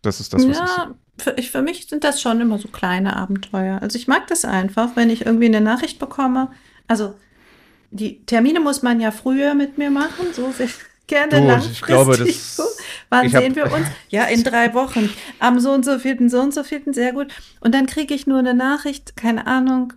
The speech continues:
Speaker 2: ich hol dich ab und eine Stunde vorher heißt es dann, „Wir fahren übrigens nach Detmold, zieh Schuhe an, in denen du laufen kannst“ oder sowas und dann ist gut.
Speaker 1: Reicht, die Info reicht vollkommen
Speaker 2: So,
Speaker 1: aus,
Speaker 2: wär
Speaker 1: ja.
Speaker 2: fertig,
Speaker 1: Ja.
Speaker 2: ne?
Speaker 1: Ja, ja, total. Ja.
Speaker 2: Ja,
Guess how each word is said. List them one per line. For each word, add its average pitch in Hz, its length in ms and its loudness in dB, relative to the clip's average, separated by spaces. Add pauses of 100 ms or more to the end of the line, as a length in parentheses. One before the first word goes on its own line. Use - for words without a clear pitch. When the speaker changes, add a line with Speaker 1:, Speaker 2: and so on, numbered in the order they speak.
Speaker 2:
ich 233 160 -6
hol 240 100 2
dich 214 220 -4
ab 254 300 -2
und 220 100 2
eine 208 100 4
Stunde 214 320 -2
vorher 220 440 -2
heißt 196 180 -8
es - 40 -20
dann, 208 200 -4
„Wir 226 80 -2
fahren 247 240 0
übrigens 220 380 -6
nach 208 120 -6
Detmold, 208 600 -4 (500)
zieh 226 180 0
Schuhe 208 280 0
an, 185 120 0
in 185 120 -2
denen 180 140 -4
du 180 60 -6
laufen 185 280 0
kannst“ 185 200 -6
oder 185 180 -2
sowas 180 300 -4
und - 140 -6
dann 165 120 -4
ist 165 140 -10
gut. - 200 -20 (260)
Speaker 1:
Reicht, 120 420 -2
die 120 80 -4
Info 113 220 -4
reicht 98 240 -4
vollkommen 294 260 0
Speaker 2:
So, 359 60 2
Speaker 1:
aus, - 120 2
Speaker 2:
wär 330 140 4
Speaker 1:
ja. - 60 0
Speaker 2:
fertig, 277 580 -2 (140)
Speaker 1:
Ja. 240 80 0 (100)
Speaker 2:
ne? - 140 0 (260)
Speaker 1:
Ja, 165 60 -6
ja, 117 120 -8
total. 180 340 -2 (240)
Ja. 233 160 2 (340)
Speaker 2:
Ja, 226 220 0